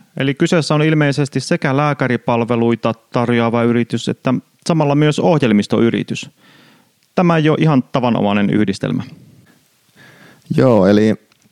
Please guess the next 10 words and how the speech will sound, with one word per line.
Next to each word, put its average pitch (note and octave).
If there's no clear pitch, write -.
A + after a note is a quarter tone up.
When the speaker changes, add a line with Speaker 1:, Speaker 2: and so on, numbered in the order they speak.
Speaker 2:
eli -
sen A#2
Satakunnan C#3+
projektin A#2
myötä G#2+
rupesi -
hahmottumaan A2
hyvin G#2
selvästi, G2
että F2+